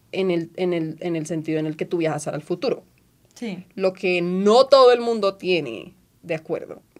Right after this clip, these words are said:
Speaker 1: no todo el mundo está de acuerdo, es que se pueda viajar al pasado. Porque, pff. Entonces, ¿qué he visto? Se abre una paradoja.
Speaker 2: Ujú.
Speaker 1: ¿Sabes la paradoja del abuelo? ¿O ni
Speaker 2: Eh,
Speaker 1: idea?
Speaker 2: me suena, espérate, recuérdamela.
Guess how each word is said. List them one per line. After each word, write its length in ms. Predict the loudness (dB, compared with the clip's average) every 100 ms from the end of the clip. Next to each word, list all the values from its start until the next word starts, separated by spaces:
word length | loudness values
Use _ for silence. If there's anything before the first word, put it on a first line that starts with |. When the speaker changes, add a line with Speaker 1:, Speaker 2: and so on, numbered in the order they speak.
| -14
Speaker 1:
no 200 | -10 -8
todo 100 | -8
el 40 |
mundo 140 | -10 -8
está 140 | -8
de 20 | -8
acuerdo, 180 | -10
es 80 | -12
que 80 | -12
se 80 | -6
pueda 180 | -4 -2
viajar 300 | -2 -4 -6
al 140 | -8 _ _ -4
pasado. 500 | -4 -2 -2 -2 -6 _ _ _ _ _ _ _ _ _
Porque, 360 | -2 -2 -4 -12
pff. 400 | _ -20 -20 -20 _ _ _ _ _ _ _ _ -20 _ _ -6
Entonces, 560 | -4 -2 -2 -4 -20 -4
¿qué 160 | 0
he 40 | 0
visto? 340 | -2 -12 _ _ _ _ _ _ -6
Se 140 | 2
abre 160 | 4 4
una 140 | 2 2
paradoja. 420 | 0 0 -2 _ _ _ _ _ -14
Speaker 2:
Ujú. 260 | -12 -8
Speaker 1:
¿Sabes 180 | -6 -4
la 100 | -4
paradoja 400 | -4 -4 -4 -8
del 160 | -8 -8
abuelo? 280 | -8 -12 _ _ _ _ _ _ -16 -8
¿O 60 |
ni 60 | -6
Speaker 2:
Eh, 40 |
Speaker 1:
idea? 280 | -4 -6 -8 -14 _ _ _ -20 _ _ _ _ _ _ _ -14
Speaker 2:
me 120 | -10
suena, 360 | -8 -8 -10 -14
espérate, 500 | -16 -14 -12 -12 -16 -16
recuérdamela. 580 | -14 -12 -12 -12 -14